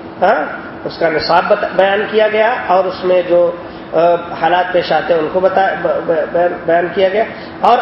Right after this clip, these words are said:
آگے وفر رقتی، رقہ کس کو کہتے ہیں؟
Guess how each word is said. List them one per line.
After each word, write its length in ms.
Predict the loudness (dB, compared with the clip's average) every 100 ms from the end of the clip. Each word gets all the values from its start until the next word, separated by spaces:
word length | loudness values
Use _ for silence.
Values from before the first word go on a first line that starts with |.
| 2
آگے 300 | 0 2 2 4
وفر 320 | 0 2 0 2
رقتی، 600 | 0 0 0 2 2 -2 -4 -10 -14 -14 -16 -16 -16 -4
رقہ 200 | -4 2 0 0
کس 120 | -2
کو 80 | 0
کہتے 360 | 2 2 2
ہیں؟ 140 | 0